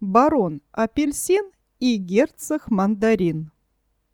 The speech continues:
Теперь нам нужно заглянуть в замок графинь Вишен, которые, как вы уже, вероятно, поняли,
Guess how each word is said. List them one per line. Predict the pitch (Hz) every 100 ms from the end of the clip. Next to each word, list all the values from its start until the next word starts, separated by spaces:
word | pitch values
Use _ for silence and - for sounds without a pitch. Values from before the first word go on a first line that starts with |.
| _ _ _ _ _ _ _ _ _ _ _ _ _ _ _ _ _
Теперь | - 262 - 277 339 392 359
нам | 339 339
нужно | 311 302 320 294 294
заглянуть | 208 233 208 202 190 208 330 - - _ -
в | 190
замок | 175 196 190 220 269 311 - -
графинь | 196 202 175 - 214 226
Вишен, | 190 190 - 160 151 165 _ _ _ -
которые, | 262 - 392 370 320
как | - 302 277
вы | 269
уже, | 285 254 277
вероятно, | 247 220 208 226 269 - 202
поняли, | - 311 370 294 175 170